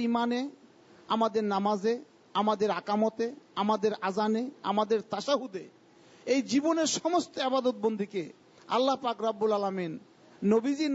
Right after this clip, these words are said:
নামকে আল্লাহর সাথে সংযুক্ত করে দিয়েছেন। সুতরাং আমি আমার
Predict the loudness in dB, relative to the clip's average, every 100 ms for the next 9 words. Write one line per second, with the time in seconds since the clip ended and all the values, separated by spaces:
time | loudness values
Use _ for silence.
0 | 0 0 -2 -4 -4 -10 _ -6 -2 0
1 | 0 -2 0 0 0 0 0 0 -2 0
2 | 2 0 0 -4 -6 -18 -16 0 2 4
3 | 2 0 -6 -16 _ _ -2 2 4 4
4 | 2 2